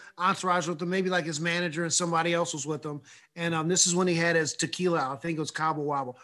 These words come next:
Really nice. Took a picture with me. I think it's in a flip phone that I have, like, maybe from twenty years ago.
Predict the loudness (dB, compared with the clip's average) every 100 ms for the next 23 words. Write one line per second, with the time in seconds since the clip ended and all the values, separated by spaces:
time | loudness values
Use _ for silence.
0 | -18 0 4 6 6 6 6 4 -2 -10
1 | -2 0 2 2 2 4 4 4 2 0
2 | -2 -12 -8 -2 0 2 2 2 0 2
3 | 0 2 2 4 4 4 4 4 6 4
4 | 4 2 0 0 2 4 2 0 -6 -8
5 | -4 0 2 4 4 2 0 -2